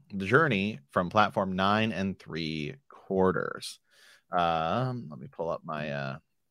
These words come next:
guide here. So, chapter six, uh, Uncle Vernon takes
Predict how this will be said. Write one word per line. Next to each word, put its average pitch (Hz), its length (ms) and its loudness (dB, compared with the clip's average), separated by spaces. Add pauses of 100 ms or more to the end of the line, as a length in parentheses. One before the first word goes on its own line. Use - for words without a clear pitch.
(260)
guide 80 440 0
here. 85 440 -4 (2000)
So, 101 240 10
chapter 139 280 8
six, - 640 4
uh, 95 440 6
Uncle 135 460 4 (960)
Vernon 117 400 10
takes - 360 4